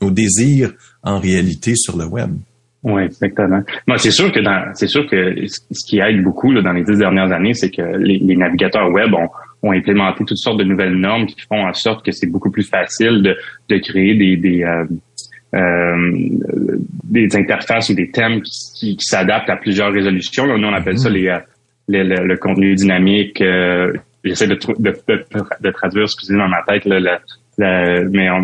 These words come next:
Speaker 2: euh, des,
Speaker 1: Web
Speaker 2: des, euh,
Speaker 1: responsive ?
Speaker 2: Ouais, <laughs> exactement.
Speaker 1: Voilà.
Speaker 2: Excusez-moi.
Speaker 1: Il est pas de mal.
Speaker 2: Euh, euh, donc oui, donc, euh, ça a fait énormément de progrès et donc ce que, euh, quand on a, quand GoDaddy a voulu là refaire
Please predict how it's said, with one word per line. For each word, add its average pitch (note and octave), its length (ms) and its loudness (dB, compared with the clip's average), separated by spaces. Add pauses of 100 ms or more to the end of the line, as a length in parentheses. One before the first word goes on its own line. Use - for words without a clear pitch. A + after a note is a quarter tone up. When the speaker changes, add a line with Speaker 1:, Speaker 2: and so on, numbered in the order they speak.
Speaker 2:
euh, G2+ 60 0 (100)
des, G2 300 0
Speaker 1:
Web A2+ 200 2
Speaker 2:
des, F#2+ 80 4
euh, A#2+ 60 2
Speaker 1:
responsive ? C3 800 0 (100)
Speaker 2:
Ouais, G2+ 300 2 (140)
<laughs> G#2 140 -2
exactement. B2 520 0
Speaker 1:
Voilà. G#2+ 400 0
Speaker 2:
Excusez-moi. A#2+ 720 -4 (380)
Speaker 1:
Il D3 80 -2
est F#2 140 -4
pas A2+ 140 0
de G#2+ 40 2
mal. G#2+ 480 0
Speaker 2:
Euh, G#2 180 -4 (640)
euh, G2+ 360 0
donc A#2 260 0
oui, C3+ 300 2
donc, A#2+ 200 0
euh, A2 240 -4 (300)
ça - 340 -6
a A2+ 80 0
fait D3 160 0 (100)
énormément E3+ 460 2
de C#3 100 2
progrès A#2 800 0
et A2 220 0
donc B2 240 -2
ce - 120 -8
que, A#2+ 180 0
euh, - 1040 -10
quand C#3 220 0
on G#2+ 320 2
a, G#2 440 0
quand C#3 120 0
GoDaddy B2 320 0 (180)
a A#2+ 100 2
voulu G#2+ 520 0
là G#2+ 260 2
refaire A2 760 -2